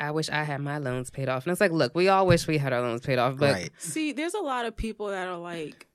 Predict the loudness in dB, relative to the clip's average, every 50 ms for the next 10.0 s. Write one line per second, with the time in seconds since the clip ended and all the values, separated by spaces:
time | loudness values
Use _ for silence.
0 | _ _ _ _ _ -14 -12 -12 -8 -8 -6 -6 -6 -8 -8 -10 -12 -14 -16 -20
1 | _ _ _ _ _ _ _ -6 -4 -2 -2 -2 -4 -4 -4 -2 -2 -2 -2 -2
2 | 0 0 0 0 2 0 0 -2 -4 -6 -6 -6 -4 -2 -2 -2 -2 -4 -4 -4
3 | -6 -4 -4 -8 -8 -6 -6 -4 -4 -4 -4 -4 -2 -2 0 -2 -2 -2 -4 -6
4 | -6 -8 -8 -6 -6 -8 -8 -8 -8 -8 -6 -6 -6 -6 -6 -6 -8 -8 -10 -10
5 | -10 -8 -8 -8 -8 -8 -6 -6 -6 -8 _ _ _ -14 -6 0 0 0 2 2
6 | 2 2 2 2 0 -2 -4 -4 -4 -4 -4 -2 -2 -2 -2 -2 -4 -2 -4 -6
7 | -4 -2 0 0 2 2 2 2 2 2 0 0 2 0 0 2 0 0 0 0
8 | 0 2 2 0 0 0 -2 -4 -4 -8 -14 -18 -8 -4 -2 0 0 0 0 0
9 | 0 0 0 0 0 -2 -2 0 2 0 0 0 -2 -2 0 0 -2 -2 -4